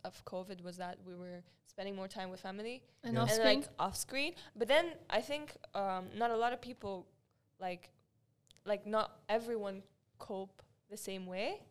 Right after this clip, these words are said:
Speaker 3: Mm-hmm.
Speaker 1: You
Speaker 3: What
Speaker 1: had
Speaker 3: is
Speaker 1: to
Speaker 3: the
Speaker 1: look.
Speaker 3: topic?
Speaker 1: You had to. You had to look.
Speaker 3: <laughs>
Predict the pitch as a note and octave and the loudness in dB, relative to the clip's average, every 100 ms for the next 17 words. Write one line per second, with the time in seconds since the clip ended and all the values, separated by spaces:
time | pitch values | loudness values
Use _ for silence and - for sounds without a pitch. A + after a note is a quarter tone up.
0 | _ D#3 C#3+ E3 _ _ _ _ _ _ | _ -16 -14 -16 _ _ _ _ _ _
1 | _ _ _ _ _ _ _ _ _ _ | _ _ _ _ _ _ _ _ _ _
2 | F#3 D3 D3 G#3 G#3 D#3 B3 A#3+ A3 - | 0 0 0 0 0 0 0 6 4 4
3 | - - A#3 G#3+ - C#5 - C4+ A3+ - | -6 8 8 12 12 10 8 8 8 6
4 | D4+ - C#4+ - | 6 8 6 6